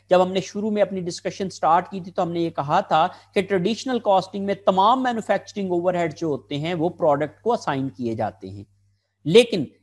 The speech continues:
एबीसी सिस्टम जो है वो ये कहता है कि only assigns manufacturing overhead cost consumed by the products, those, uh,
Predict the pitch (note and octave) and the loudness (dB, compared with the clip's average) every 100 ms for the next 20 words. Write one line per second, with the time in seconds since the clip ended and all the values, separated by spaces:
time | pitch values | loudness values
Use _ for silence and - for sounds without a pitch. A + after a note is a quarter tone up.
0 | - A3 A#3 C#4+ C#4 C4 - A3+ - A3 | 0 2 4 2 0 -2 -4 -6 -4 -2
1 | G3+ G3 G3 F#3+ F#3 G3 F3+ F3+ E3 F#3 | 0 2 2 2 0 0 2 4 6 6
2 | G3+ - - G3+ A3 A#3 A3+ F3+ G3 - | 4 -2 0 2 2 0 2 2 0 -4
3 | - F#3+ - G3+ A3 G3+ G#3+ G#3+ G3+ G3+ | -8 -2 4 4 4 0 0 0 2 2
4 | G3 - A#3 G#3+ G#3 G#3 G#3 G3+ F3+ F3 | 2 -4 -4 0 2 4 2 2 2 6
5 | E3+ G3 G#3+ - F3+ F3+ - _ A#3+ A3+ | 8 8 6 2 -2 -2 -12 _ 2 2
6 | F3+ G3 A#3 B3 C4+ B3 G#3 F#3+ G3 F#3+ | 2 0 2 4 4 4 6 8 6 4
7 | F#3+ F#3 G3 G#3 - E3 E3+ - _ D3 | 4 6 6 2 2 0 0 -6 _ -2
8 | C#3+ F#3+ G3 G#3 A3+ A3+ E3 E3+ F#3 F3 | 8 10 12 12 12 8 6 4 4 0
9 | E3 F#3 | 0 2